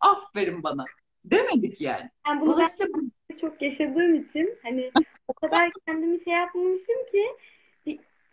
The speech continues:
Speaker 2: çevremde bir arıyorum yani. Biri beni ama
Speaker 1: Ya,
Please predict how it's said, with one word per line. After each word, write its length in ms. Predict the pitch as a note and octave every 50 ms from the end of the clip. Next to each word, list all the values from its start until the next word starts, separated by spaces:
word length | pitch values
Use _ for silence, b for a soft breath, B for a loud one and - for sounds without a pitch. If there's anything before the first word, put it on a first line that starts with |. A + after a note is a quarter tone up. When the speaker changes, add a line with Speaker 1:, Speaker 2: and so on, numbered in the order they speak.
| _
Speaker 2:
çevremde 600 | - D4+ D#4 D4+ D#4 D4 D#4+ D#4+ D#4+ D#4+ E4 G4 G4
bir 140 | F#4+ - -
arıyorum 500 | - C4 C#4 D#4 E4 F4 E4 D4 C4 A#3
yani. 360 | A3 A3 A3 G#3+ G#3+ A3+ A3+ A3+
Biri 220 | C#4 C#4 C#4+ C4
beni 360 | C#4 B3+ C4 D#4 F4 F4+ - _ _ _ _ _ _ _ _ _ _ _ _ _ _ _ _ _ _ _ -
ama 200 | - C4+ G#3 B3
Speaker 1:
Ya, 400 | D#4 F4+ D4 C4 C#4+ F4 -